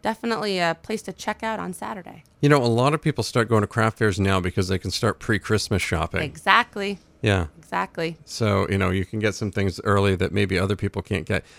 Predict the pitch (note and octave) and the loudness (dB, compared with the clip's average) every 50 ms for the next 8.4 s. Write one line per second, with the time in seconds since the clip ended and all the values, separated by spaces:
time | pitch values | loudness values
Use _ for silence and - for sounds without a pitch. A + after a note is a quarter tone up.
0 | - - - D3+ E3 D#3 D#3+ D#3 D3+ D#3 - - B2 A#2 B2 B2+ C#3 C#3+ B2 F#2 | -2 0 2 4 6 6 6 4 4 4 2 0 2 4 4 4 6 4 4 2
1 | F#2 E2+ D#2+ - F2+ D#2+ D#2+ - - - F#2 F2 E2 D#2+ E2 E2+ E2 D#2+ - F#2 | 2 0 0 0 0 -2 -2 -2 -4 -4 -2 -2 0 0 0 -2 -2 -2 -2 -4
2 | F2 E2 F2 F2 F#2+ - E2 F#2 F2 - - G2 F#2+ - - A3 A3 B3 D#4+ - | -2 -2 -2 -4 -2 -2 -4 -4 -4 -4 -4 -4 -4 0 0 0 0 0 -2 -2
3 | - G#4 - - - A#4 G#4+ A3 E3+ D#3+ E3 F3+ G#3 - A#3+ B3 G#3 D#3+ C#3 D#3 | -4 -4 -4 -2 0 2 4 4 2 2 -2 -6 -4 -4 -6 -6 -4 0 2 4
4 | D3+ B2 G2 F#2+ F2 F2 F2+ F#2 G2 G#2 A2 - A#2+ C3+ - - E3+ F3 F3+ F3+ | 4 4 2 0 0 0 0 0 0 -2 -2 0 0 0 2 2 2 4 4 2
5 | F3+ F#3 F#3+ E3 - G#3+ A#3+ D#4 E4+ E4+ D4 F#3+ E3+ D#3+ - - - D#3 D#3 E3 | 2 2 0 0 0 0 0 0 2 0 0 0 0 -2 -2 0 0 0 2 2
6 | F3+ - C#3+ A#2 - B2 A#2 A2+ A2+ G#2+ G#2+ G#2+ G#2+ G#2 G2+ - A2 G#2+ G#2 F#2+ | 0 0 -2 -2 0 0 2 2 2 2 2 2 2 2 0 0 0 0 0 0
7 | E2+ E2 F#2 G2 G2 F2+ - G2 G2+ G2+ G2+ F2+ - F2 F2 - - - _ - | 0 0 -2 -2 -4 -4 -6 -6 -4 -4 -4 -4 -4 -6 -6 -6 -8 -12 _ -20
8 | - - - G#3 G#3 G3 F3 | -20 -10 2 6 8 8 8